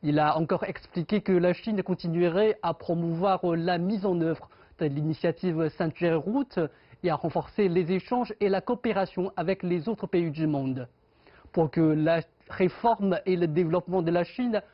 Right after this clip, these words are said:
puissent bénéficier à toute l'humanité. L'agence de presse Reuters a tenu la promesse du Premier ministre chinois d'ouvrir davantage l'économie chinoise, permettant aux entreprises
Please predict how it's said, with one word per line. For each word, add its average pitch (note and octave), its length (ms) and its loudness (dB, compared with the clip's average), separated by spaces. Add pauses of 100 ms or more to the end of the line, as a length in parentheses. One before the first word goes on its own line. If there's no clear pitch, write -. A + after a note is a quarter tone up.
(140)
puissent - 300 -6
bénéficier F#3+ 760 0 (120)
à E3+ 100 -4
toute - 320 -8
l'humanité. D#3+ 680 0 (960)
L'agence D#3+ 320 4
de - 60 -20
presse F#3+ 420 2
Reuters F#3 760 2
a F3 80 -6
tenu E3+ 300 0
la E3 160 2
promesse F#3 520 -2
du E3 160 -4
Premier G3 320 0
ministre F3+ 460 -2
chinois F3 540 0 (260)
d'ouvrir F3+ 420 0
davantage G3 600 0
l'économie E3+ 480 0
chinoise, D3 680 -2 (920)
permettant E3 800 2
aux E3 160 0
entreprises F3 680 0